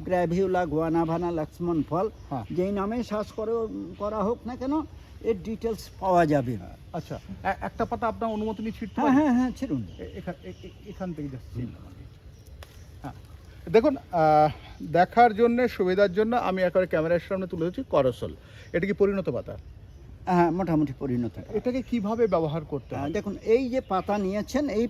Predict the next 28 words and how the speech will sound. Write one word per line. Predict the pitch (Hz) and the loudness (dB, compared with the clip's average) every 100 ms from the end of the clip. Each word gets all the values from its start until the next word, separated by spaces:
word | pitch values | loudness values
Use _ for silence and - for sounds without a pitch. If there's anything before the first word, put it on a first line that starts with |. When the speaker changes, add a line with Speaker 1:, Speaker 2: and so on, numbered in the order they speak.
| - | 0
Speaker 1:
পাতাটা | 196 208 214 247 | -2 0 0 0
জলে | 220 196 208 233 | 0 0 2 2
ফুটিয়ে | - 226 254 262 - | 0 -8 -6 -6 -2
চায়ের | 208 202 220 | 0 2 0
মতো | 220 220 | -4 -6
করে | 214 233 339 294 - - - | -4 -2 -2 -6 -14 -18 -14
Speaker 2:
হ্যাঁ। | - 117 - - | -8 -8 -10 -6
Speaker 1:
খেতে | 226 - 160 | -4 0 0
হবে। | 113 98 85 - | 0 -4 -10 -8
Speaker 2:
হ্যাঁ। | 135 90 - - - - 220 | -8 -8 -12 -16 -16 -8 0
Speaker 1:
চ-, | |
এই | 208 233 | 8 8
জলে | 185 185 226 254 | 8 6 8 6
ফুটিয়ে | 254 240 262 285 | 4 -6 0 0
চায়ের | - 220 202 254 254 | 2 4 6 6 4
মতো | 214 208 220 | 0 0 0
করে | 214 240 233 | 4 6 6
যে | 233 - | 4 0
খেতে | 202 226 190 | 2 6 6
হবে, | 160 185 330 - | 6 4 0 -12
Speaker 2:
হ্যাঁ। | 131 107 | -12 -4
Speaker 1:
এটা | 175 190 - | 0 0 0
কম | 220 233 254 233 | 4 6 6 4
আছে, | 208 - 180 117 - | 0 2 0 0 -2
ঢিমে | 156 214 233 247 | 0 2 4 4
আছে | 214 202 262 | 2 0 2
যেটাকে | 240 202 180 190 | 4 4 2 0
বলে, | 170 233 | 2 2